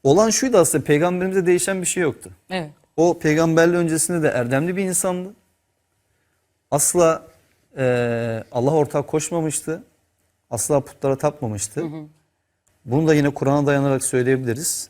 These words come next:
Speaker 1: Mesela Kafirun suresinin dört ve beşinci ayetleri dikkat ederseniz bize diyor ki zaten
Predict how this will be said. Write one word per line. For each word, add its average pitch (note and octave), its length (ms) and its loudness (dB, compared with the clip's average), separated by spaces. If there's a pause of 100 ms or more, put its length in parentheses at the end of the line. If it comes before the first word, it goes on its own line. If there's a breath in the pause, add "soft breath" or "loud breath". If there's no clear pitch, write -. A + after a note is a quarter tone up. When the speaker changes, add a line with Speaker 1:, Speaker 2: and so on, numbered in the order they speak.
(140)
Speaker 1:
Mesela A#2 320 0
Kafirun A#2+ 400 -2
suresinin B2+ 500 -4
dört B2 260 -4
ve B2 100 -2
beşinci A#2+ 380 -4
ayetleri A2+ 580 -2 (640)
dikkat - 240 -4
ederseniz B2+ 380 0
bize A#2 180 -2
diyor F#3 140 -4
ki B2 160 -6
zaten D3+ 460 -2